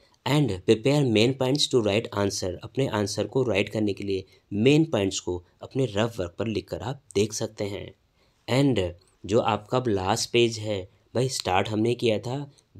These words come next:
God and parent की ब्लेसिंग से। Then, भाई, अपने टीचर को भी नहीं भूलना है, यह लास्ट पेज पर मेंशन कर देना, "Sir oblique madam need your blessings।"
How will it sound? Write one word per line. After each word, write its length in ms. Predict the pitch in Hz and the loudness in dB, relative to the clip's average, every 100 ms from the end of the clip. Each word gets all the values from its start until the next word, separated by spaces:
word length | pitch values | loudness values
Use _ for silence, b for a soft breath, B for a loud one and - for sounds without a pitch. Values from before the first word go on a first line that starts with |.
| 92 | 4
God 180 | 104 117 | 6 4
and 260 | 98 110 110 | 0 -2 -2
parent 380 | 87 90 87 | -2 -2 -4
की 140 | - 147 | -4 -4
ब्लेसिंग 520 | 110 90 87 120 127 | -2 -2 0 0 0
से। 340 | - 110 90 - b _ 87 | 0 -4 -4 -8 b _ 2
Then, 260 | 110 113 107 - | 2 2 -4 -4
भाई, 180 | 101 120 | 2 2
अपने 260 | 113 110 113 | 2 0 0
टीचर 360 | 95 85 87 | -2 -4 -4
को 140 | 98 95 | -2 0
भी 120 | 123 | 0
नहीं 280 | 101 107 123 | 0 0 2
भूलना 300 | 123 131 131 | 2 2 0
है, 240 | 131 123 B B - | -2 -4 B B -8
यह 180 | 92 117 | -2 0
लास्ट 380 | 95 92 - | 2 0 0
पेज 180 | 95 95 | 0 2
पर 100 | 120 | 2
मेंशन 400 | 113 90 85 107 | 2 0 -2 -2
कर 180 | 104 123 | 0 0
देना, 480 | 123 120 113 98 - b - | 0 0 -2 -4 -10 b -2
"Sir 380 | - 104 110 139 | 2 4 4 2
oblique 760 | - 95 87 98 120 - - | -2 -4 -2 0 0 -2 -10
madam 380 | 85 85 123 202 233 _ _ _ _ _ _ _ _ _ _ _ _ - | -6 -2 0 -2 -4 _ _ _ _ _ _ _ _ _ _ _ _ -4
need 280 | 95 117 120 | 2 2 2
your 240 | 95 104 143 98 | 2 0 -2 -4
blessings।" 880 | 87 82 - 110 107 - - - | -6 -6 -4 -4 -4 -6 -8 -14